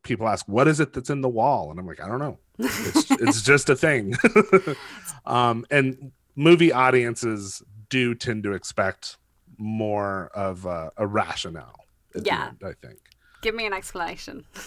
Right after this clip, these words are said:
Speaker 1: Right. And sometimes I just, I don't want the explanation. It kinda ruins it for me,
Speaker 2: Mm-hmm.
Speaker 1: you know, if I know exactly what it is.
Speaker 2: Well, I guess everyone wants to leave the movie theater going home and knowing that something's not gonna jump out of their wall at them. Like,
Speaker 1: <laughs>
Speaker 2: they wanna,
Speaker 1: Right.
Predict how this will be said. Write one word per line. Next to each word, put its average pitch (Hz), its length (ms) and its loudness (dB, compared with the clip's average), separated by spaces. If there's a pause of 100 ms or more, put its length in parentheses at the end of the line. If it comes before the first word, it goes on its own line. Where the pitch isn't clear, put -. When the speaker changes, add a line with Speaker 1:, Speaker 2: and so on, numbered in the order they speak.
(140)
Speaker 1:
Right. 95 360 0
And 156 180 2
sometimes 233 320 4
I 143 100 6
just, 190 240 2
I 135 120 4
don't 175 180 2
want 123 240 -2
the 85 80 -6
explanation. 82 540 -10
It 107 80 -8
kinda 143 180 2
ruins 120 360 0
it 113 120 0
for 98 160 -12
me, 107 180 -4
Speaker 2:
Mm-hmm. 208 440 -4
Speaker 1:
you 107 80 -4
know, 95 200 -2
if 95 140 -4
I 104 140 2
know 95 240 -4
exactly 80 440 -12
what 65 200 -16
it - 100 -20 (140)
is. - 180 -20 (120)
Speaker 2:
Well, 240 100 0
I 233 80 0
guess 240 240 -2
everyone 226 260 -4
wants 208 160 -8
to 208 60 -10
leave 196 240 -4
the 185 80 -12
movie 180 260 -8
theater 170 420 -8
going 165 300 -6
home 170 300 -6
and 165 100 -8
knowing 165 320 -6
that 165 160 -10
something's 180 500 -10
not 170 120 -10
gonna 165 420 -12
jump 175 240 -6
out 170 140 2
of 175 80 -6
their 165 160 -4
wall 175 260 -8
at - 140 -12
them. 135 260 -10
Like, 185 360 -6
Speaker 1:
<laughs> - 40 -20
Speaker 2:
they 180 160 2
wanna, 185 160 4
Speaker 1:
Right. - 260 2